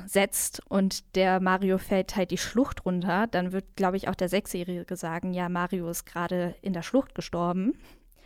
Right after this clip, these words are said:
Und in, äh, im wahren Leben hätte man vielleicht irgendwie, äh, Probleme, einem Sech-, Sechsjährigen, ähm, zu erklären, dass zum Beispiel ein nahe, nahe Familien-, äh, n-, naher Verwandter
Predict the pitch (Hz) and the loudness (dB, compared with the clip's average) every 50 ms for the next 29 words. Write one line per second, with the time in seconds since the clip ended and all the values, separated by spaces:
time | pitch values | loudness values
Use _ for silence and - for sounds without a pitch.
0 | - - - - _ _ _ _ - 202 190 185 185 - - - 190 190 185 190 | -20 -20 -20 -20 _ _ _ _ 2 2 4 4 2 0 0 2 2 4 4 2
1 | 185 175 175 - - - 190 175 175 180 175 - - - 190 190 185 185 175 175 | 2 2 0 -2 -2 -2 -2 0 0 0 -2 -2 -4 -4 -4 0 0 2 4 4
2 | 190 208 208 202 190 202 220 220 220 208 208 214 - - 196 185 190 - - 196 | 6 6 4 4 4 4 6 6 6 4 4 2 0 2 0 0 0 -2 -2 -2
3 | 185 185 - - - 214 180 185 185 185 185 185 185 - - - - - - - | -2 -2 -2 0 0 0 0 2 0 0 0 0 0 -2 -6 -14 -20 -20 -20 -20
4 | - - - 190 185 - - 202 185 185 190 185 202 240 240 220 196 - 175 185 | -12 -6 -4 -4 -2 0 0 0 2 4 4 6 6 8 6 6 6 4 2 2
5 | 180 175 180 202 - - _ - - - 196 - - - 208 196 190 202 190 190 | 2 2 2 2 0 -2 _ -8 -2 -2 -2 -2 0 0 2 2 4 4 4 4
6 | 190 185 185 180 - - - - _ _ - - - 190 180 180 180 180 180 - | 4 4 2 0 -4 -10 -20 -20 _ _ -8 -2 0 2 2 2 2 0 0 0
7 | - - - - - - 190 196 226 220 196 180 180 - - 202 180 175 - - | 0 -2 -2 -2 0 2 4 4 6 4 4 2 2 0 2 2 2 0 2 0
8 | 185 180 175 180 180 175 170 170 170 - - - - - - - - 196 190 190 | -2 0 0 0 0 2 0 0 -2 -6 -14 -20 -20 -20 -14 -8 -2 0 2 2
9 | 190 185 185 - - - 190 190 202 220 226 208 185 175 175 170 - - - - | 4 2 0 -2 0 0 2 4 6 6 6 4 4 2 0 -2 -4 -6 -8 -10
10 | - - 185 180 180 - 185 - - 190 190 196 196 190 - - 196 185 190 220 | -6 -4 -2 -2 -2 -2 -4 -2 -2 0 2 4 4 2 2 2 2 4 4 4
11 | 247 - 165 151 160 | 4 4 2 0 0